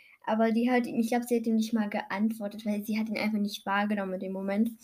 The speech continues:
Was man Fleur aber jetzt auch nicht widerspiegeln kann, weil ich meine, sie ist siebzehn.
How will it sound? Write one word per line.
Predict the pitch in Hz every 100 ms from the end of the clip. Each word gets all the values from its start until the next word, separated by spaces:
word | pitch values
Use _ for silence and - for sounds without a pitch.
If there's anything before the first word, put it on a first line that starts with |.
| - - -
Was | 254 262
man | 254
Fleur | 247 254 247
aber | 247
jetzt | 240 240 240 -
auch | 240
nicht | 240 226 - -
widerspiegeln | 233 226 226 - 220 226
kann, | 226
weil | 220
ich | 240
meine, | 240 233 233
sie | 220
ist | 220 -
siebzehn. | 208 202 208 - - - 190 - - -